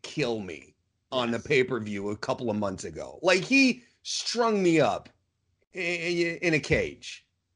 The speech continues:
Speaker 1: I'm, you know, I'm just saying. <laughs>
Speaker 2: But, I mean, I, I look at Big Boss Man. He's a member of the corporation. He's a member of the corporate ministry.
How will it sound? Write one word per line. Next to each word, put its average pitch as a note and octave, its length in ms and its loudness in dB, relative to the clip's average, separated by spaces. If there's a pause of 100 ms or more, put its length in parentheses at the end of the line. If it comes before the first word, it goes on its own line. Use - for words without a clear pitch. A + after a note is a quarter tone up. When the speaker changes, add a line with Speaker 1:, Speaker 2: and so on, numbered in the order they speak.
(440)
Speaker 1:
I'm, G3 240 -6 (680)
you A3 120 2
know, F3+ 100 2
I'm G#3+ 100 4
just B3 180 2
saying. D#3+ 600 0
<laughs> - 40 -8 (880)
Speaker 2:
But, G3 100 -2
I G3+ 80 -2
mean, G3 340 -4 (280)
I, D#3 60 0
I - 20 -2
look A3+ 240 0
at D3 80 -6
Big D#3 180 -6
Boss C3+ 320 0
Man. A2+ 140 -8
He's B2 140 -10
a - 20 -12
member D#3 240 -2
of E3+ 80 -4
the E3 60 -8
corporation. C3+ 600 -2
He's G2+ 140 -10
a - 20 -6
member B2+ 300 0
of E3 80 -2
the D#3+ 40 -6
corporate E3 400 -6
ministry. G2+ 640 -6